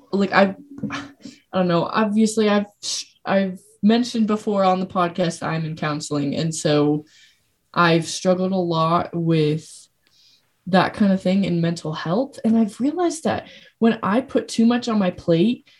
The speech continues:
like, the beginning of this year, I mean,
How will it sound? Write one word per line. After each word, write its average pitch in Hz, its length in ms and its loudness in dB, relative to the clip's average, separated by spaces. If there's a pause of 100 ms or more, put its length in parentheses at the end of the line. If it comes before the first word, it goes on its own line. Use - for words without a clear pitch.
(160)
like, - 400 -4 (300)
the 196 140 -2
beginning 226 400 4
of 220 80 2
this 226 180 -2
year, 214 420 2 (1000)
I 202 120 4
mean, 180 560 2